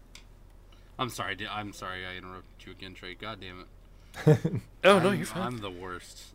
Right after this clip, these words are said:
Speaker 1: So wait.
Speaker 3: It's okay.
Speaker 1: I'm sorry. What teams did you guys pick?
Speaker 3: I went with, uh, San Francisco Shock.
Speaker 1: The San
Speaker 2: And I went
Speaker 1: Francisco
Speaker 2: with Houston, the Houston Outlaws.
Speaker 1: The Houston Outlaws and the San Francisco Shock.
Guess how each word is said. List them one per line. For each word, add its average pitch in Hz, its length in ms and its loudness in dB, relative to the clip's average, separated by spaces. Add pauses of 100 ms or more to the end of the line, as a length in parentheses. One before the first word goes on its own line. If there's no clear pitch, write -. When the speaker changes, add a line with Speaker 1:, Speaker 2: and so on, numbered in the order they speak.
Speaker 1:
So - 220 -2
wait. 131 180 2
Speaker 3:
It's 110 80 0
okay. 139 440 -4
Speaker 1:
I'm 139 160 -2
sorry. 107 300 2
What 113 280 -2
teams 170 260 0
did 170 140 -8
you 180 80 -6
guys 190 160 -2
pick? 196 240 -4 (1300)
Speaker 3:
I 117 140 10
went 165 200 8
with, 139 280 6 (520)
uh, 104 300 6
San 127 260 6
Francisco 113 440 4
Shock. 113 400 2 (1500)
Speaker 1:
The - 60 -18
San 101 200 -10
Speaker 2:
And 107 100 0
I 127 120 6
went 117 220 6
Speaker 1:
Francisco 107 160 4
Speaker 2:
with 101 100 0 (120)
Houston, 90 640 0 (420)
the 117 80 -6
Houston 120 380 -2
Outlaws. 90 540 -2 (100)
Speaker 1:
The - 60 -12
Houston 139 340 -6
Outlaws 110 460 -8
and 101 120 -12
the 98 80 -14
San 101 240 -12
Francisco - 560 -16
Shock. - 400 -14